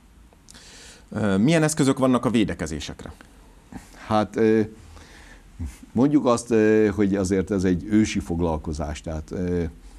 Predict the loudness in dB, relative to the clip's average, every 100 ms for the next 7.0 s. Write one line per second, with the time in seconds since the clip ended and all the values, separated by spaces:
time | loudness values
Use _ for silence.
0 | -10 -2 0 4 4 2 2 2 4 2
1 | 0 0 2 0 -2 -4 -2 0 2 0
2 | 2 2 2 0 -4 -2 -4 -8 -10 -10
3 | -16 -20 -8 -2 0 2 2 0 0 0
4 | 0 0 -2 -2 -4 0 0 0 0 0
5 | 0 0 0 0 0 -2 -2 0 0 0
6 | -2 -2 -2 -2 -2 0 -2 -2 -4